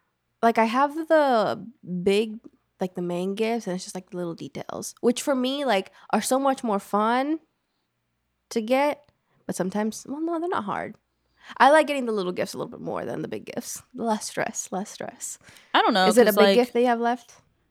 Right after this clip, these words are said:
Speaker 2: Mm, no. It's just, like, "Crap, I forgot to do that," kind of thing. And I'm
Speaker 1: Okay.
Speaker 2: waiting on stuff. This, this is the part I hate, waiting on stuff to be delivered,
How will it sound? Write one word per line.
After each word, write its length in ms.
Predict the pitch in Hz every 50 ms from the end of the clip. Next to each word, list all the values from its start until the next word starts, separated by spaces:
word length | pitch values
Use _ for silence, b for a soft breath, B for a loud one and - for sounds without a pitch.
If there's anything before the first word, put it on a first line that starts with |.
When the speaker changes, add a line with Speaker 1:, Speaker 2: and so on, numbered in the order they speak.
| _ _ _ _ _ _ _ _ _ _ _ _ _ _ _ _ -
Speaker 2:
Mm, 680 | - 175 175 175 175 175 175 170 170 170 170 170 170 170
no. 440 | 165 151 151 147 151 151 151 151 151 _ _ _ _ _ _ _ _ _ _ _ _ -
It's 180 | 170 - -
just, 200 | - 160 - - -
like, 160 | 151 139 - _ _ _ _ _ _ _ _ _ _ _ _
"Crap, 340 | - - 147 139 131 - -
I 40 | 143
forgot 320 | - - - 139 131 -
to 80 | - 131
do 140 | - - -
that," 200 | - - - - _ _ _ _ _
kind 180 | - - 220 214
of 80 | 233 -
thing. 260 | - 262 254 262 262 B B B B
And 160 | - 240 254
I'm 60 | 277 262
Speaker 1:
Okay. 40 |
Speaker 2:
waiting 200 | 247 220 220 208
on 60 | 190 190
stuff. 220 | - - 190 - -
This, 280 | 180 - 208 247 247
this 240 | 220 185 185 180 180
is 80 | 185 170
the 60 | 165
part 180 | - 160 147 139
I 40 |
hate, 260 | - 156 135 135 - 139
waiting 200 | 156 151 151 151
on 80 | 147
stuff 160 | - - 147
to 60 | - 147
be 100 | 147 139
delivered, 440 | 135 117 135 135 127 143 151 156